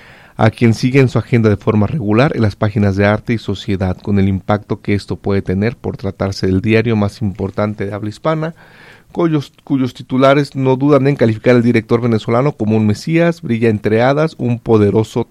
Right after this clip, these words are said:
titán". Cinco días después de aparecida la noticia del acuerdo, una entrevista de Javier Moreno a Dudamel en El País omitió cualquier referencia al debate que había estado teniendo lugar en Venezuela respecto a la intensa politización del sistema.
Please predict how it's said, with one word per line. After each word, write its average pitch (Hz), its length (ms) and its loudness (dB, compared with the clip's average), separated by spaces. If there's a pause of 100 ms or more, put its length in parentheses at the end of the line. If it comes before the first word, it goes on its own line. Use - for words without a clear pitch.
titán". 95 640 -4 (760)
Cinco 113 440 -2
días 107 360 4
después 107 580 0
de 110 40 0
aparecida 113 560 -4
la 104 80 -2
noticia 104 460 -4
del 101 100 0
acuerdo, 120 400 -2
una 127 140 0
entrevista 104 480 -4
de 147 80 -6
Javier 104 380 -2
Moreno 127 360 0
a 135 60 2
Dudamel 135 400 0
en 123 160 2
El 120 80 2
País 143 400 0
omitió 110 320 -2
cualquier 113 320 -2
referencia 117 580 0
al 107 80 2
debate 110 480 0 (540)
que - 100 -4
había 127 440 4
estado 127 540 0
teniendo 123 360 2
lugar 113 260 4
en 127 80 2
Venezuela 110 420 2
respecto 110 540 -4
a 104 60 -2
la 107 80 -4
intensa 110 480 -4
politización 120 1080 -4
del 117 160 -2
sistema. - 800 -6